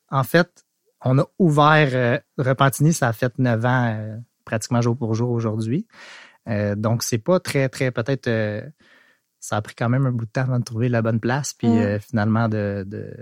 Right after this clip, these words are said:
Speaker 1: en fait, c'est qu'au début, on regardait, on savait pas exactement dans quelle ville. On savait qu'on se contra-, concentrerait probablement sur la Rive-Nord parce que c'était là qu'on était, puis c'était quand même stratégique, là, de,
Speaker 2: Ouais.
Speaker 1: de, de continuer à utiliser notre, euh, l'image de marque, puis ce qu'on avait développé, puis tout ça.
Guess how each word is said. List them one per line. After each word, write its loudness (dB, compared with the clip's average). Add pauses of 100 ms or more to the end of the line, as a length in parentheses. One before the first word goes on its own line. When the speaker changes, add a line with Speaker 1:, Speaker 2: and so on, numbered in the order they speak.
(120)
Speaker 1:
en -16
fait, -4
c'est -2
qu'au -4
début, 4
on 6
regardait, 2
on 2
savait 0
pas 0
exactement 0
dans 2
quelle 0
ville. 0
On -2
savait 0
qu'on -2
se -6
contra-, -4
concentrerait -2
probablement 0
sur 0
la 2
Rive-Nord 0
parce -2
que -4
c'était -2
là 4 (260)
qu'on 0
était, 0
puis -8
c'était -8
quand -4
même -2
stratégique, -6
là, -4
de, -4
Speaker 2:
Ouais. 0
Speaker 1:
de, -10
de -6
continuer -6
à -2
utiliser -4
notre, 0
euh, -4 (800)
l'image -4
de 0
marque, 0
puis -10
ce -8
qu'on -2
avait -2
développé, -4
puis -20
tout -6
ça. 0